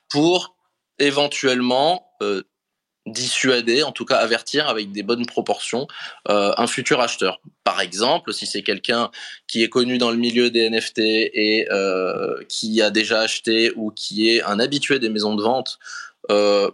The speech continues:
aurait plutôt un profil vert. Si c'est un nouvel acheteur, euh, qui n'a pas de référence et qui veut acheter, euh, un Apes ou autre chose, avoir un autre niveau de sécurité pour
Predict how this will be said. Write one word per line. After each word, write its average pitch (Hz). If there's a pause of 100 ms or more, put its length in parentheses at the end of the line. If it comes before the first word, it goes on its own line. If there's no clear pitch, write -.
aurait 101
plutôt 110
un 101
profil 98
vert. 113
Si 113
c'est -
un 104
nouvel 123
acheteur, 117 (380)
euh, 101
qui -
n'a 98
pas 151
de 143
référence 110
et 110
qui -
veut 113
acheter, 120
euh, 101
un 98
Apes 110
ou 110
autre 107
chose, 143 (1000)
avoir 135
un 117
autre 175
niveau 131
de 135
sécurité 117
pour 143